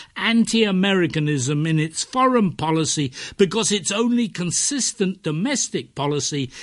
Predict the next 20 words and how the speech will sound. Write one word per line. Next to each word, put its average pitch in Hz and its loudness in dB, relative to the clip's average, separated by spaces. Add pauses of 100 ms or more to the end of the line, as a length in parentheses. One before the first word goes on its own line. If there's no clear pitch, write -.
(120)
is 180 2
suppression 147 -2
of 139 -4
political 131 -2
freedom," 117 -4 (280)
unquote. 107 -6 (2000)
Above 247 0
all, 117 2
the 139 0
editorial 131 0
maintains 123 -2
Putin 127 -2
should 143 -2
be 127 0
viewed 127 0 (220)
as 156 2
neither 147 0 (120)
a 127 0
mystery 123 0 (100)
nor 113 0